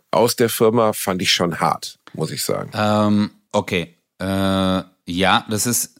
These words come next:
Speaker 2: ein sehr, sehr, sehr, sehr, sehr, sehr krasser, äh, Punkt,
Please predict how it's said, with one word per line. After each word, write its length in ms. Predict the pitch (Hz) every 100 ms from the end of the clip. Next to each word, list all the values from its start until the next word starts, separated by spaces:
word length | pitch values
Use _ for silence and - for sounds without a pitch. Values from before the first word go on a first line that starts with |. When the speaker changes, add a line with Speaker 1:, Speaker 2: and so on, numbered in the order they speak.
| _
Speaker 2:
ein 260 | 104 101 87
sehr, 260 | 95 110
sehr, 240 | 117 120 107
sehr, 240 | 95 107
sehr, 220 | 101 101
sehr, 240 | 85 101 95
sehr 300 | 98 95 85 - _
krasser, 880 | - - 87 95 - 127 139 147 143 - 104 107 104 101 95 90 -
äh, 400 | - - - - - -
Punkt, 540 | 131 143 214 - -